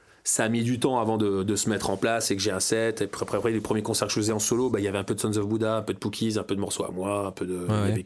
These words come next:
Speaker 1: une ou deux reprises. C'est arrivé, c'est arrivé un peu, c'est arrivé un peu comme ça, quoi.
Speaker 2: T'es, t'es hyper prolifique quand même dans la composition. Euh, je veux dire, tu, tu t'es, tu t'es lancé en solo en quelle année ? Tu fais quoi,
Speaker 1: Bah, ça,
Speaker 2: s-,
Speaker 1: c'était,
Speaker 2: sept
Speaker 1: ça
Speaker 2: ans,
Speaker 1: devait être, euh,
Speaker 2: huit ans ?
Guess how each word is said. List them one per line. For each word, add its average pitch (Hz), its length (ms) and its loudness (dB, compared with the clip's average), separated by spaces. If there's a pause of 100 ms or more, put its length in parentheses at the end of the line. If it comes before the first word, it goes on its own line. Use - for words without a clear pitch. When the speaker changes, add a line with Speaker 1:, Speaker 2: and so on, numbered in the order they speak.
(120)
Speaker 1:
une 101 180 -2
ou 101 80 -2
deux 110 80 0
reprises. 104 580 0 (440)
C'est - 160 0
arrivé, 113 320 2
c'est - 140 2
arrivé 107 260 2
un 110 80 0
peu, 151 200 0
c'est - 140 -2
arrivé 101 220 0
un 135 80 0
peu 202 160 0
comme - 160 -2
ça, - 100 0
quoi. - 180 -6 (140)
Speaker 2:
T'es, 123 260 0
t'es 120 300 0
hyper 160 440 2
prolifique 131 680 0
quand 110 120 0
même 107 180 2
dans 107 100 2
la 104 140 0
composition. 101 640 0 (580)
Euh, 85 720 2
je 104 80 -4
veux 113 60 0
dire, 107 200 0
tu, 117 180 -2
tu - 200 -2
t'es, 139 300 2
tu 139 140 -2
t'es 147 100 2
lancé 143 260 2
en 139 120 2
solo 139 280 2
en 127 80 2
quelle 113 200 2
année ? 110 260 2 (240)
Tu - 80 -12
fais - 80 0
quoi, 101 220 0
Speaker 1:
Bah, 95 80 4
ça, 110 180 2
Speaker 2:
s-, - 120 0
Speaker 1:
c'était, - 120 -4
Speaker 2:
sept 117 280 4
Speaker 1:
ça 151 180 4
Speaker 2:
ans, - 20 2
Speaker 1:
devait 95 160 0
être, 110 280 2
euh, 107 100 4
Speaker 2:
huit 107 120 0
ans ? 160 120 0